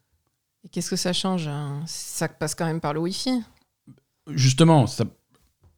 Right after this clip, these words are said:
Speaker 2: ton, l'appareil portable passe sur le Wi-Fi.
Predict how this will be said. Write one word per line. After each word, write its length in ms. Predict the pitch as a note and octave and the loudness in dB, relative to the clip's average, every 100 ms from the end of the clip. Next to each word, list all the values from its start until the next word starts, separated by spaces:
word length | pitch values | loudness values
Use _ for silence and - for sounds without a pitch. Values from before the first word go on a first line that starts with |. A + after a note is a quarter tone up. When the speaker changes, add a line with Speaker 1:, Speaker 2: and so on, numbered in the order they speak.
| _ _ _ _ | _ _ _ _
Speaker 2:
ton, 240 | - A#2 G#2 | -2 0 -2
l'appareil 440 | G2+ A2+ A#2 A2+ B2 | -4 0 2 4 4
portable 360 | B2 D3+ C#3 | 4 4 4
passe 160 | B2 B2 | 4 2
sur 140 | B2 | 4
le 40 | A#2 | 4
Wi-Fi. 440 | A#2 A2 A#2+ G#2+ | 2 0 -2 -2